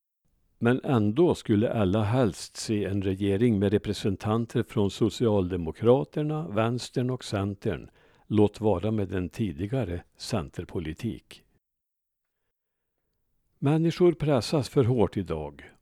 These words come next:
En del sliter ihjäl sig och andra har inget jobb alls, säger hon.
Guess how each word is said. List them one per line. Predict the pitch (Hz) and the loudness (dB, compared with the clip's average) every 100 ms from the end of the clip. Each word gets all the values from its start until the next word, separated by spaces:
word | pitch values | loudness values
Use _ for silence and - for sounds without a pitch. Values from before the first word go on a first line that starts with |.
| _ _ _ | _ _ _
En | 120 104 | 0 2
del | 123 156 151 | 4 2 2
sliter | - 131 147 - 143 | -2 -2 -2 -2 -2
ihjäl | 139 90 101 101 | 2 0 0 -2
sig | - 107 82 | -2 -2 -2
och | 78 | -2
andra | - 110 104 110 | 2 2 2 2
har | 117 113 110 | 0 2 2
inget | 92 95 101 - | 0 -2 -2 0
jobb | 110 78 - | 0 0 -4
alls, | 107 107 73 - - - - | -2 0 -2 -8 -14 -18 -20
säger | - 82 78 | -12 -10 -8
hon. | 85 64 73 | -10 -12 -16